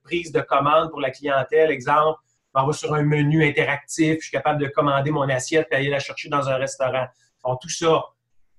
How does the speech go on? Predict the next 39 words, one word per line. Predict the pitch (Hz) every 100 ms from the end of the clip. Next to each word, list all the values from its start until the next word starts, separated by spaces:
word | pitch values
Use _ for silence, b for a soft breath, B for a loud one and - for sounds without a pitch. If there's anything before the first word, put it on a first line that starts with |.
| _ -
on | 143
est | 151
en | 156
train | 151 170
de |
travailler | 147 156 147 185
sur | 185 165
une | 147
mesure | 151 147 156
d'aide, | 135 147 165 180
une | 147
subvention. | 131 - 185 151 160 151 147 156 151 175
Là, | 156
on | 123
parle | 135 135
bien | 156
ici | 139 -
de | 156
quelque | 135
chose | - 151 -
qui |
va | 131
être | 135
subventionné | - 135 135 131 131 135 156 185 _ _ _ _ _ -
pour | 147
l'ensemble | 156 - 185 170
des, | 160 139 156
des | 143 147
entreprises | 147 143 156 180
de | 143
la, |
du | 135 131 120
territoire | - 143 151 156
de | 143
la |
M | 135 135
R |
C | 135 160
d'Abitibi. | 139 127 - 131 135 160 208